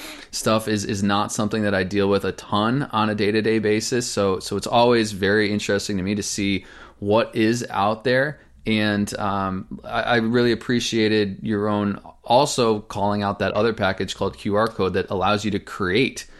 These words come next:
I believe, Q R codes from R. So that's pretty wild as well. It's, it's sort of like there's nothing that we can't do at this point. It feels like some days. So a really cool blog post, and I think a, a really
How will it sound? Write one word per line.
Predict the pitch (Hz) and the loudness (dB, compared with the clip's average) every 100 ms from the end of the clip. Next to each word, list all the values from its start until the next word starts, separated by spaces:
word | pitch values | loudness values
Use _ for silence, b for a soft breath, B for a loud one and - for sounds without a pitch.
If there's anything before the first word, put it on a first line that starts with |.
| B - | B -4
I | 101 | -2
believe, | 92 87 - | -2 -2 -6
Q | - 95 | -4 -2
R | 87 | -2
codes | - 87 101 - - | -4 -6 -4 -6 -12
from | - 104 101 - | -6 -2 0 0
R. | 90 80 - B B B B B | -2 -2 -6 B B B B B
So | - | 2
that's | 139 147 | 4 4
pretty | 160 143 | 2 6
wild | 131 135 131 127 | 6 6 4 2
as | 139 117 | 0 0
well. | 110 110 113 110 - | 2 4 2 0 -4
It's, | 107 - - - | -4 -2 -4 -4
it's | 113 | -4
sort | - 127 | 0 0
of | 117 | 2
like | 104 98 - - - - | 2 0 -2 -20 -20 -4
there's | 107 98 - | 0 0 2
nothing | 104 104 107 101 | 0 2 0 0
that | 95 | 0
we | 101 | -4
can't | 95 - 95 90 - | -6 -4 -4 -4 -6
do | 92 90 90 - b - | -4 -2 -4 -10 b -8
at | 95 | -4
this | 95 - | -4 -4
point. | - 92 90 | -4 -4 -2
It | 98 | -4
feels | - 156 143 | 4 6 6
like | 127 123 120 - | 6 4 2 -2
some | - 110 107 | -2 2 2
days. | 98 95 95 - B B | 4 4 2 -4 B B
So | - 113 | -2 2
a | |
really | 123 156 | 6 4
cool | 143 139 | 4 4
blog | 120 113 113 | 4 4 4
post, | - 107 - | 2 2 2
and | 101 | 0
I | |
think | 101 | 0
a, | 98 98 104 | 0 0 0
a | |
really | 98 98 98 92 | 0 2 0 -2